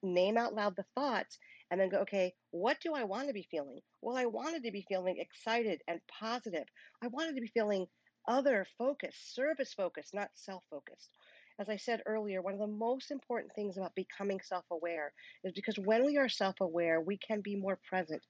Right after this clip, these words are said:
We can serve others. We're not caught up in our own insecurities. And so as I woke up that morning feeling very insecure and nervous, I had a choice. I had to work through this framework to go,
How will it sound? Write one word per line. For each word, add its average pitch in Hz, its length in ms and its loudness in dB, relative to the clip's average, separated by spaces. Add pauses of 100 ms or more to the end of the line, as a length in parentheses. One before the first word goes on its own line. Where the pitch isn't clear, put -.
(280)
We 214 140 4
can 214 200 0
serve 202 360 2 (140)
others. 165 360 0
We're 180 160 0
not 196 300 0 (160)
caught 185 300 -4
up 170 240 -2 (320)
in 175 100 4
our 160 160 2
own 156 160 0
insecurities. - 720 -6 (260)
And 190 80 -2
so 208 100 2
as 202 80 4
I 240 140 6
woke 254 200 2
up - 120 -2
that 196 140 0
morning 190 340 0
feeling 175 260 -4
very 180 280 -2
insecure 226 640 -2 (260)
and 202 220 -2
nervous, 240 560 2
I 196 60 -4
had 220 200 -4
a 202 140 -4
choice. - 560 -8 (300)
I 214 60 -6
had 214 160 -4
to 202 80 -6
work 233 280 0
through 269 140 -6
this 208 160 -10
framework 220 440 -2
to 202 100 -10
go, 180 280 0